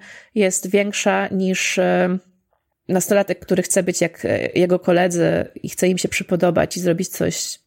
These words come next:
powiedzmy, wyjść z nożem na ulicę i komuś pogrozić, em, być może powinien raczej być, e, resocjalizowany, a nie od razu aresztowany. Z drugiej strony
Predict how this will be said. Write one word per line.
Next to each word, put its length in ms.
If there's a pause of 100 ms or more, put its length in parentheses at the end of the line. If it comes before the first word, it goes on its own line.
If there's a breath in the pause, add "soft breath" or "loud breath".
(120)
powiedzmy, 400
wyjść 280
z 40
nożem 300
na 100
ulicę 460 (500 loud breath)
i 60
komuś 300
pogrozić, 760
em, 540
być 200
może 200
powinien 480 (720 loud breath)
raczej 760
być, 600
e, 300
resocjalizowany, 1160
a 100
nie 300
od 140
razu 640
aresztowany. 680 (1000 loud breath)
Z 80
drugiej 240
strony 340